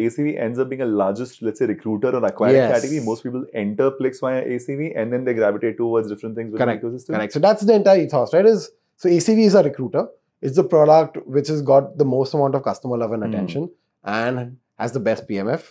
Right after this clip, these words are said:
Speaker 2: and works phenomenally well for us, right? So based on A C V, we're able to get the customer confidence. And then what we do is we open up the entire sixty S K Us, right?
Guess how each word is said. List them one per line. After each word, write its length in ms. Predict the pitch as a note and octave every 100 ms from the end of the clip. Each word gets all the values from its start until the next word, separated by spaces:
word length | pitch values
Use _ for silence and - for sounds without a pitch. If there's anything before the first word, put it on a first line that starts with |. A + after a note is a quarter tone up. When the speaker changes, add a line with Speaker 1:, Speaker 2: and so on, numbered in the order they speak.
| _ _ -
Speaker 2:
and 180 | C3 B2+
works 200 | C3+ - - -
phenomenally 360 | A#2+ A2 A2 G2+
well 80 | F2
for 80 | F#2 -
us, 100 | -
right? 100 | C#3 E3
So 40 | A2 C3+
based 180 | F3 F#3+
on 100 | E3
A 0 | C#3+
C 80 | D#3+ E3
V, 180 | A#3 - _ _ _
we're 140 | C#3+ D3+
able 100 | F3 G3
to 20 |
get 220 | D3 D3+
the 100 | D#3 C#3+
customer 260 | - D3 C#3
confidence. 400 | B2 A2 C3+ G3 G#3
And 80 | E3+
then 180 | F3 G#3+ A#3+ E3
what 80 | D#3+
we 20 |
do 220 | F3 F3+ G3
is 80 | G3
we 80 | F3+ D#3+
open 160 | E3+ F3
up 60 | E3+
the 40 | D#3+
entire 240 | C#3+ D3 C#3+
sixty 240 | B2+ C3+ A#2
S 40 | -
K 100 | G#2 F2
Us, 60 | F#2
right? 180 | C3 -